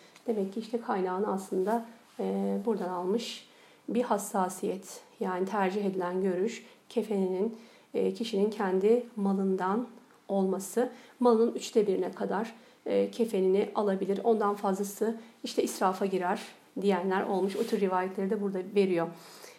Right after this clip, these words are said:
E, ve bakın diyor ki, e, e, özellikle biz bunu konuşmuştuk burada Musab bin Umeyr'in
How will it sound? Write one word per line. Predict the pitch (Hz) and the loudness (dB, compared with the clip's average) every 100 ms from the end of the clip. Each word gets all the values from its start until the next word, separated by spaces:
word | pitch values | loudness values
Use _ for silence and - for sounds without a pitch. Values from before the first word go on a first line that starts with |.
| - _ | -20 _
E, | - 180 185 185 | -4 -4 -2 0
ve | 254 285 | 2 0
bakın | 294 220 202 | 0 0 2
diyor | 185 - | 0 0
ki, | 170 - - - - _ _ _ - _ _ - _ - - _ - | -2 -4 -12 -20 -20 _ _ _ -20 _ _ -20 _ -20 -20 _ -4
e, | 190 190 190 190 - - - _ _ _ _ _ _ _ _ _ _ _ _ 208 | -2 -2 -2 -2 -4 -8 -20 _ _ _ _ _ _ _ _ _ _ _ _ 6
e, | 196 196 | 6 4
özellikle | 208 220 233 262 - 233 | 4 4 4 2 -2 -2
biz | 220 214 | 0 2
bunu | 226 226 - | 2 2 0
konuşmuştuk | 220 208 - - 208 - | -2 -2 -4 -8 -8 -4
burada | 185 190 | -2 0
Musab | 196 196 208 202 | -2 0 -2 2
bin | 208 | 0
Umeyr'in | 208 202 196 196 190 | 2 0 2 2 0